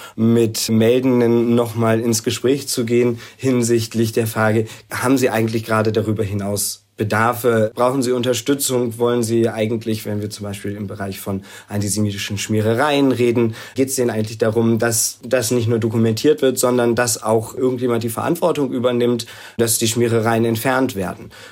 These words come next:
So, und wenn's darüber hinaus, also über die Dokumentation, noch Bedarfe gibt, ist es unsere zentrale Aufgabe, Meldende dann in die Strukturen zu verweisen,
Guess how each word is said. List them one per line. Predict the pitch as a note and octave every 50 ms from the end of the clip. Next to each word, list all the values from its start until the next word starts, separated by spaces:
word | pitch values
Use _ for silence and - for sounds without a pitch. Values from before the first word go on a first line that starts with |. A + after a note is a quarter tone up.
| -
So, | - G#2+ G2 G2+ G2 F#2
und | F#2 G#2 A2 G#2+ G#2+ G#2 G2 - - -
wenn's | B2+ A#2 A2+ A#2 A2+ A2 A2
darüber | - A2 A2+ A#2 A2 A2
hinaus, | G#2 G#2+ A2+ C3 D#3+ D#3 -
also | A#2+ A2 G#2 A2
über | A2+ A#2+ A2+ A2+ G#2+
die | G#2+ G#2+
Dokumentation, | G2+ A2 G#2 A2 G2+ G#2 G#2 G2+ G#2+ G2 - - A2 G#2+ G#2+ A2+ A2 G#2+
noch | - B2 A#2 A#2 A2+ A2 - -
Bedarfe | - - B2 A#2 A2 A2 A2 A2 A2 A2 G#2
gibt, | G2+ A2 C3 D3 D3 - - - - - - -
ist | - C#3 C3 - -
es | G#2+ -
unsere | C3 B2 C3+ C#3 - D3
zentrale | C3 - - B2+ A#2 A2+ A#2 A#2+ B2 A#2+ A#2
Aufgabe, | A2+ A2+ A#2 A2+ A2+ - A#2+ A2+ A2+ A2 A2
Meldende | A2 G#2+ A2+ A2+ A2+ A2+ B2 A#2 A2 A2 A2 A2
dann | A2 - - A2 A2 A2+ A2+ A#2 A#2
in | - B2 A#2 A2
die | G#2+ A#2 B2+ C#3+ D3+
Strukturen | C3+ - - - - C3+ A#2+ A2+ - - B2+ C3 B2+ A#2+ A#2+ B2+ A#2+ A#2+ A2+ A2+ - - - -
zu | - - - A#2+ A#2
verweisen, | A2+ - A#2+ G#2+ G#2 G#2 G#2 G#2+ G#2+ A2 G2+ A2+ A2+ A2+ A2